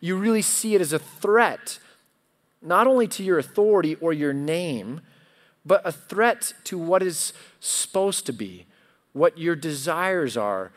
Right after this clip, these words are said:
what, what is, what you've kinda decreed over your family when you're saying, "We're gonna be this kind of family." And so disobedience challenges authority,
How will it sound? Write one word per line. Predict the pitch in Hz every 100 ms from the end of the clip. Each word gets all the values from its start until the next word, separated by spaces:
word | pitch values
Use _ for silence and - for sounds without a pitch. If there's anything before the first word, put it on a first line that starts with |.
| - _
what, | 143 165 -
what | 147 165
is, | 165 135 - -
what | 151 175 - 170
you've | 160 135
kinda | 190 170
decreed | 147 - - 196 208 202
over | 170 139
your | 135
family | - 151 151 143
when | 131 131
you're | 127
saying, | - 156 139 117
"We're | 160
gonna | 170 160
be | 143
this | 127 147 -
kind | 151
of | 123
family." | - 156 139 104 98 - - -
And | 143
so | 170
disobedience | 135 233 - 160 208 240 208 151 135 - -
challenges | - - 196 214 180 139 113 107
authority, | 151 - 208 190 107